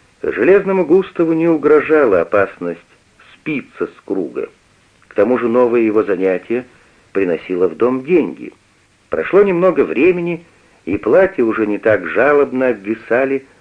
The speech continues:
на убывшем теле матери. И все же в целом Гейнс был неправ. Железного Густава подстерегала здесь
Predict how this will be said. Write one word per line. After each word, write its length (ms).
на 180
убывшем 640
теле 260
матери. 600
И 120
все 280
же 100
в 100
целом 400
Гейнс 560
был 300
неправ. 560
Железного 520
Густава 440
подстерегала 800
здесь 380